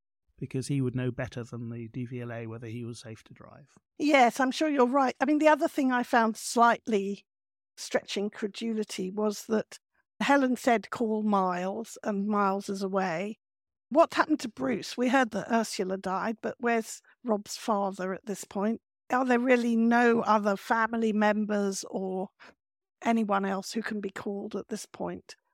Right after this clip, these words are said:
Speaker 2: So it has to be his ex, extremely estranged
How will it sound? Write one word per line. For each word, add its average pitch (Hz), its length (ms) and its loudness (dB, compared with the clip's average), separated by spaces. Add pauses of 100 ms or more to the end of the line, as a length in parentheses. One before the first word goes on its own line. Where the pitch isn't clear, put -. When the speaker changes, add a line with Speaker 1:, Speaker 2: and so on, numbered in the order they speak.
Speaker 2:
So 202 160 0
it 196 80 0
has - 300 -6
to 226 80 -10
be 208 220 0
his 196 380 -2 (460)
ex, - 320 -2 (400)
extremely 240 720 0
estranged 202 640 -4